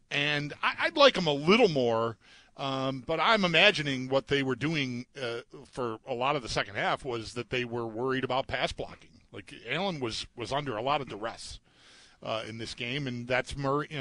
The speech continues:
You know, it's more, that's more Murray, um, than it is Cook. Um,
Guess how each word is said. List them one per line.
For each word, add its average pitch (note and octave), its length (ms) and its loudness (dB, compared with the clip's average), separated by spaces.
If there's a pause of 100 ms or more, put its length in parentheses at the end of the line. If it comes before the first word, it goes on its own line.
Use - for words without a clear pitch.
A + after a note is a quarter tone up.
(140)
You D3 100 -4
know, C3+ 120 0
it's C#3 140 -4
more, C#3+ 260 4
that's C3+ 180 0
more D#3 220 2
Murray, D#3+ 320 2 (720)
um, B2 720 -6
than B2+ 180 -2
it A#2+ 80 -6
is A2+ 140 0
Cook. - 380 -10 (580)
Um, A2 400 -14